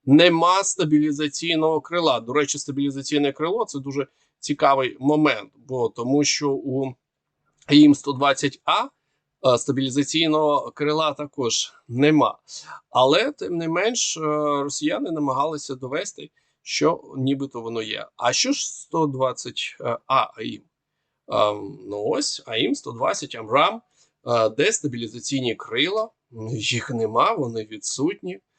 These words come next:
А також загострена носова частина. Росіяни намагаються в своєму зображенні довести, і це, е, відпрацьовано, звісно ж,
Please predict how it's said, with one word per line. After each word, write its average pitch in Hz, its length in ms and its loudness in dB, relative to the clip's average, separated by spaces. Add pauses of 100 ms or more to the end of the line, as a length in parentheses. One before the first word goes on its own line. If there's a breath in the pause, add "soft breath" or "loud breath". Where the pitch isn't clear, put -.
(240)
А 120 560 4
також 196 320 0
загострена 123 640 -6
носова 117 420 -2
частина. 175 720 -2 (560)
Росіяни 151 640 2
намагаються 202 640 0
в 170 80 -12
своєму 175 800 -2 (240)
зображенні 165 840 2
довести, 143 920 -2 (240)
і 131 100 -6
це, 123 400 0 (300)
е, 110 540 -4 (840)
відпрацьовано, 123 1000 -2
звісно 110 460 -4
ж, - 160 -14